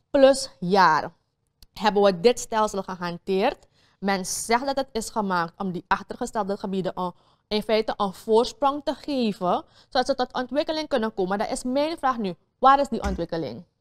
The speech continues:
Dus het resultaat, het doel is niet gerealiseerd. En daar zien we het enkel en alleen toebedelen van meer zetels aan bepaalde gebieden is niet het antwoord op ontwikkeling. Dus je gaat dat stelsel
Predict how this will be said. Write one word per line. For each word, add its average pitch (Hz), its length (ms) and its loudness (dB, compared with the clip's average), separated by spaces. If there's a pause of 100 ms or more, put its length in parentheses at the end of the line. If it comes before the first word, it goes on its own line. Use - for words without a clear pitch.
(500)
Dus 285 280 6
het 285 160 0
resultaat, 294 1400 2 (220)
het 196 300 0
doel 320 400 4 (100)
is - 200 -2
niet 285 340 -2
gerealiseerd. 285 680 0
En 208 120 -6
daar 214 140 0
zien 359 280 -6
we 247 340 2 (400)
het 277 200 -2 (120)
enkel 370 400 -2
en 285 260 -4
alleen 262 420 0
toebedelen 240 640 0
van 180 400 -4
meer 208 280 2
zetels 294 480 -6
aan 240 160 -6
bepaalde 220 480 0
gebieden 233 500 -2 (580)
is - 180 0
niet 339 160 -2
het 381 180 0
antwoord 339 400 -6
op - 180 -2
ontwikkeling. 285 840 -6 (360)
Dus 277 160 2
je 330 100 0
gaat 311 380 2
dat 285 160 0
stelsel 320 800 0